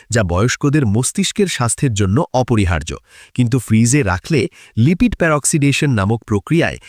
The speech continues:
এই ভালো ফ্যাটগুলো নষ্ট হয়ে যায় এবং শরীরের জন্য ক্ষতিকারক ফ্রি র্যাডিক্যাল তৈরি করে। স্ট্যানফোর্ড ইউনিভার্সিটির গবেষকরা দেখেছেন,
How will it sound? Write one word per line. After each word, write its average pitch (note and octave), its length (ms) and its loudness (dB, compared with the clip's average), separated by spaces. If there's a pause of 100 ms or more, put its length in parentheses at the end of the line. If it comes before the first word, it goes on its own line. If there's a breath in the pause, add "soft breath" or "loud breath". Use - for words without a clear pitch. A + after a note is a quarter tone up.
(140 loud breath)
এই B2+ 180 2
ভালো B2+ 320 0
ফ্যাটগুলো C3+ 520 0
নষ্ট F2 340 -2
হয়ে C#3+ 280 2
যায় C2+ 160 -6 (240 loud breath)
এবং C3 240 0
শরীরের F3+ 480 2
জন্য D#3 300 2
ক্ষতিকারক F3 640 -2
ফ্রি G3+ 240 0
র্যাডিক্যাল B2+ 460 -2
তৈরি G2+ 280 2
করে। C#2+ 220 -8 (300 soft breath)
স্ট্যানফোর্ড F#3 500 0
ইউনিভার্সিটির F3+ 600 2
গবেষকরা A#2+ 540 0
দেখেছেন, F#2 440 -2